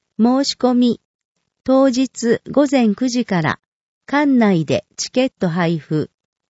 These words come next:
問い合わせ先。夢と学びの科学体験館。電話、二四零三一一。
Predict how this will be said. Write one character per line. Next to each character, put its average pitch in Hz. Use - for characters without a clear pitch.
問 277
い 277
合 269
わ 277
せ 277
先。 247
夢 226
と 269
学 202
び 196
の 196
科 202
学 240
体 254
験 226
館。 123
電 254
話、 247
二 269
四 254
零 262
三 277
一 175
一。 -